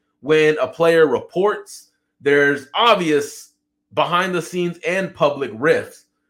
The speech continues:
between organization and his camp. Then he leaves the team to go rehab on his own.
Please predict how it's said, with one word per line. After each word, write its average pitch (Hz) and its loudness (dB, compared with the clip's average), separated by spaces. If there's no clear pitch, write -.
between 143 -4
organization 156 0
and 113 -8
his 113 -8
camp. 190 -4
Then 147 0
he 151 -6
leaves 151 -6
the 123 -20
team 120 -4
to 160 -4
go 147 4
rehab 127 -2
on 127 -4
his 107 -6
own. 92 -10